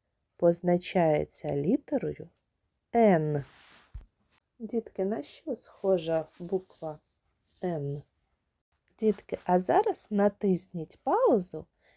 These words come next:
і спробуйте знайти всі літери «н». Будьте уважними, знаходьте всі літери. Порахуйте, скільки їх получилося. Має бути вісім.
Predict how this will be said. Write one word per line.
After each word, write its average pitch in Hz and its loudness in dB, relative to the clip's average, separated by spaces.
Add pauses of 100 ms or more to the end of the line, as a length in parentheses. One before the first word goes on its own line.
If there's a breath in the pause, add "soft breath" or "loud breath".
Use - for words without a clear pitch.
(140)
і 202 0
спробуйте 180 2
знайти 156 0 (200)
всі 180 2
літери 262 -4 (140)
«н». 165 2 (680)
Будьте 233 4
уважними, 208 4
знаходьте 185 0
всі - -2
літери. 196 -4 (760 soft breath)
Порахуйте, 214 4
скільки - -2
їх 156 -10
получилося. 165 -10 (600)
Має 202 4
бути 226 0
вісім. 180 -2